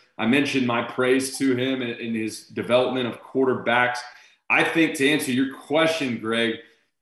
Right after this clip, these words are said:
if he was still at U C F and this job came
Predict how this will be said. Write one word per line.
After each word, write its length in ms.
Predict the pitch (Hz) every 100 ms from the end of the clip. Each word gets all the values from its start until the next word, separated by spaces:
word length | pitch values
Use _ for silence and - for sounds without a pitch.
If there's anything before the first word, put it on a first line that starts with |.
| -
if 200 | 131 131
he 180 | 127 170
was 260 | 160 139
still 480 | - - 151 160 165
at 280 | 143 123 120
U 120 | 135 143
C 420 | - 135 123 139
F 420 | 180 135 117 117 - - _ _ _ _ _ _
and 200 | 135 135
this 160 | 127 -
job 580 | 101 131 139 156 151
came 300 | 143 127 117